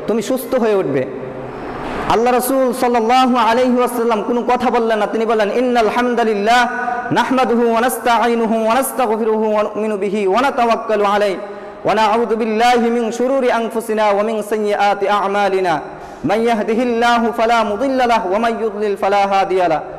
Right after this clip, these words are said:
ওয়া আশহাদু আল লা ইলাহা ইল্লাল্লাহু ওয়াহদাহু লা শারীকা লাহু, লা শারীকা লাহু, লা শারীকা লাহু।" তিনি তিনবার পাঠ করার পর জিমাম ইবনু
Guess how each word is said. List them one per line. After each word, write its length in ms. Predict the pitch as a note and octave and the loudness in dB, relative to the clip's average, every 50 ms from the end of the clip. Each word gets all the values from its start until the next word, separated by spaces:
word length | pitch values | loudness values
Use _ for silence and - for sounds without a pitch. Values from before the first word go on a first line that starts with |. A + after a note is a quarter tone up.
| - - - - - - | -16 -16 -16 -12 -4 0
ওয়া 120 | D#3 G#3 | 2 2
আশহাদু 340 | A#3+ A#3 A#3 A3+ A#3 G#3 A3 | 2 2 2 0 0 2 2
আল 100 | A3 G#3 | 2 2
লা 260 | G#3 G3+ G#3 G#3 G#3 | 2 2 2 4 4
ইলাহা 340 | G3+ G3 G3+ G#3 G#3 G3+ G3+ | 2 4 4 2 2 2 0
ইল্লাল্লাহু 680 | G3 G3 G3+ G3 G#3 F#3 F3+ F#3 G3+ G#3 G#3 G3+ F#3 F3+ | -2 -2 -2 -2 0 0 2 2 2 2 2 2 0 0
ওয়াহদাহু 500 | G3+ A3+ - G#3 G3 A3 G3+ G3+ F#3+ F3+ | 0 0 0 0 -2 -2 0 0 0 2
লা 200 | F#3+ G#3 A3+ A3 | 2 2 2 2
শারীকা 420 | A3+ A3+ G#3 G3 F#3+ F#3 G3 F3+ | 2 0 0 2 0 0 2 2
লাহু, 480 | F3 E3 D3 - - - - - - C3 | 2 2 0 -2 -6 -14 -12 -8 -4 0
লা 220 | D#3+ G3+ B3 B3+ | 2 4 4 4
শারীকা 460 | B3 B3 B3+ A#3 A3 A3+ G3+ - A3 G#3+ | 2 2 0 0 0 0 0 0 2 2
লাহু, 240 | G#3+ G3+ E3+ D3 | 4 2 2 2
লা 200 | D3+ F#3 A#3+ B3+ | 2 2 2 2
শারীকা 380 | A#3+ - B3 G#3 G#3+ G3+ G#3+ G3+ | 2 0 0 0 0 2 2 2
লাহু।" 140 | G3 F#3 G3 | 2 2 0
তিনি 160 | G#3 G3 F#3+ F3+ - | -2 -4 -6 -6 -6
তিনবার 320 | G#3+ G#3 G#3+ G3+ G#3 G3 | -4 -4 -2 0 0 0
পাঠ 220 | F#3 - F#3 F#3 F#3 - | 0 0 -2 -2 -2 -2
করার 220 | - F#3+ F#3 F#3 F3+ | -2 0 2 2 0
পর 260 | F#3 F#3+ F#3 E3+ D#3 - - - - - - - - - A#2 | 2 2 0 0 0 -2 -10 -12 -14 -16 -16 -14 -8 -6 -4
জিমাম 360 | C#3 F#3 G#3+ A3+ A#3+ B3 B3 B3 | -2 -2 0 2 2 2 2 2
ইবনু 240 | B3 - A#3 B3 | 2 0 0 -2